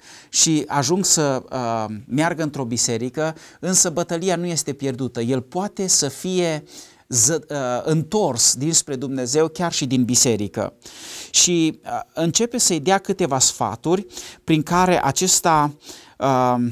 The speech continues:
să se îndep-, să-l îndepărteze pe pacientul său dinspre Dumnezeu. Și îl, îl invită să îi direcționeze mintea pacientului său.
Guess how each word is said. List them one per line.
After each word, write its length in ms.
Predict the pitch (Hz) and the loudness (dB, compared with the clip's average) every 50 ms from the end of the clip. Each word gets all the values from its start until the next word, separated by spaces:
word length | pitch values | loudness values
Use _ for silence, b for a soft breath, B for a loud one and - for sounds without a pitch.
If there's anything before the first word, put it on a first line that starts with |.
| - - - - - B B B B B B B B | -4 -10 -18 -20 -20 B B B B B B B B
să 580 | - - - 160 156 147 143 139 131 120 - - _ _ _ _ - | 2 2 2 2 2 2 0 0 -2 -4 -6 -12 _ _ _ _ -4
se 160 | - - 160 | -2 0 0
îndep-, 320 | 151 151 156 147 - - | 0 0 -2 -4 -4 -2
să-l 240 | 147 - - 165 151 | -2 0 0 2 2
îndepărteze 640 | 156 151 139 139 - 147 147 - 185 180 165 160 147 | 2 0 0 -2 -2 -4 -4 -2 -2 -2 -2 -2 -2
pe 100 | 147 139 | -4 -4
pacientul 600 | - - 123 120 - - 147 147 151 143 143 135 | -4 -4 -4 -4 -2 -2 -2 -2 -2 -2 -2 -2
său 200 | 120 - 143 135 | 0 0 0 0
dinspre 340 | 120 131 120 - - 117 113 | 2 2 0 0 0 0 0
Dumnezeu. 680 | 110 117 113 113 113 110 107 - 117 101 95 98 - B B B B B B B | 0 0 0 0 0 0 0 2 2 0 0 -2 -6 B B B B B B B
Și 280 | B - - 165 165 - | B 0 2 2 2 2
îl, 240 | - 160 170 156 - - | 2 2 0 0 0 2
îl 200 | - 175 175 185 | 4 4 6 6
invită 760 | 185 170 151 120 117 139 135 123 - 165 175 190 220 226 - B B B B B B | 4 4 2 0 0 0 0 0 0 0 2 2 0 -2 -6 B B B B B B
să 460 | B - - - 185 175 165 160 147 117 - _ _ _ _ _ _ _ _ _ _ _ _ _ _ _ _ _ _ _ _ _ _ _ _ _ _ _ _ | B 2 2 4 4 2 2 0 -2 -4 -8 _ _ _ _ _ _ _ _ _ _ _ _ _ _ _ _ _ _ _ _ _ _ _ _ _ _ _ _
îi 340 | - 160 170 185 196 185 | 0 2 4 4 4 2
direcționeze 1080 | 147 123 127 160 170 170 160 - - - 160 151 147 147 156 202 233 247 226 185 202 190 | 0 -2 -2 0 0 0 -2 -2 -4 -2 -2 0 0 -2 -2 -2 0 0 0 0 0 0
mintea 600 | 180 170 175 180 175 151 135 120 117 - 123 113 | 0 0 -2 -2 0 0 -2 -2 -2 -4 -6 -6
pacientului 800 | 113 - 123 117 120 - - 135 143 165 180 170 - 147 151 151 | -4 -4 -6 -4 -2 -2 -2 -2 -2 -2 -2 -4 -6 -4 -4 -4
său. 380 | 147 - - 143 127 117 104 | -2 -2 0 2 0 0 0